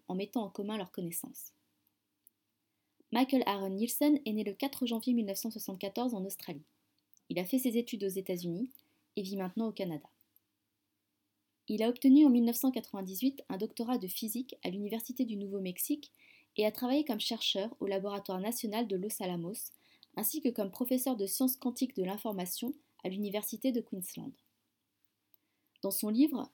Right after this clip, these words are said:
non traduit en français à ce jour, il revient sur une expérience originale, dite du Polymath Project, conduite par le mathématicien britannique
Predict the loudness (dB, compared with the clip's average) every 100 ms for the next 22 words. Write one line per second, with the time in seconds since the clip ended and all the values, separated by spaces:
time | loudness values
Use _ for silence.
0 | _ -6 -4 -4 -2 -2 -4 -6 -4 -4
1 | -4 -4 0 -2 -2 _ _ _ _ _
2 | 2 4 4 4 2 2 0 2 2 2
3 | 0 -2 -2 -2 -2 -2 -6 -12 _ -2
4 | -2 -2 -4 0 2 2 0 -8 -8 -8
5 | -4 -8 -8 _ -20 _ _ _ 4 6
6 | 4 0 0 0 2 2 0 -2 -4 -4
7 | -4 -2 0 -2 -6 -14